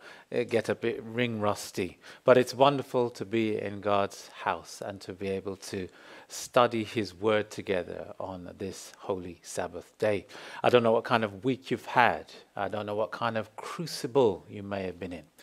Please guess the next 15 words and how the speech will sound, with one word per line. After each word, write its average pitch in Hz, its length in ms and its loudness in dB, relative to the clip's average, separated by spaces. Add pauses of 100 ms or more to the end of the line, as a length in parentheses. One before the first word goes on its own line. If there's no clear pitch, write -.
(200)
but 95 100 -2
we 95 160 -10
just 110 220 0
want 104 100 -6
to 92 80 -6
thank 101 340 -6
God 90 280 -4
that 92 180 -4
we 98 120 -10
can 95 240 -8
be 101 340 -4 (340)
together 95 480 4
here 92 460 -2 (340)
on 98 240 -2
this 92 320 -8